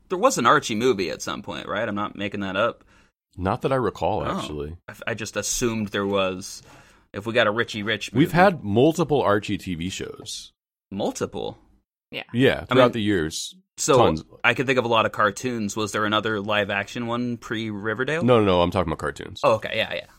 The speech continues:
Speaker 2: Archie's Weird Mysteries was one that I remember growing up on, where, again, basically Scooby-Doo. <laughs>
Speaker 1: And we've had multiple Sabrina shows, which for anyone
Speaker 2: Right.
Speaker 1: not aware is part of the same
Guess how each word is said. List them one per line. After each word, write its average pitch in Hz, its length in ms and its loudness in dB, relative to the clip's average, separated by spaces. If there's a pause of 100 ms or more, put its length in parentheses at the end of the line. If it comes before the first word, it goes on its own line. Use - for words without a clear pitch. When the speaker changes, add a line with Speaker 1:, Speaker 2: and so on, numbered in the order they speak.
(680)
Speaker 2:
Archie's 95 320 2
Weird 85 240 0
Mysteries 82 500 -2
was 87 120 -4
one 82 160 -2
that 78 60 -2
I - 20 -2
remember 80 240 -4
growing 78 240 -2
up 78 160 -4
on, 82 380 -2 (840)
where, 76 380 -2 (360)
again, 78 500 -4
basically 80 440 -10
Scooby-Doo. 80 600 -6 (600)
<laughs> - 180 4 (360)
Speaker 1:
And 123 120 -8
we've 120 100 -6
had 135 160 2
multiple 117 420 0
Sabrina 117 720 0
shows, 107 580 -2
which 98 260 -4
for 104 140 0
anyone 98 200 2
Speaker 2:
Right. 95 80 0
Speaker 1:
not 95 240 0
aware 98 320 -2
is 98 180 -2
part 95 260 0
of 92 80 -6
the 98 80 -8
same 92 440 -6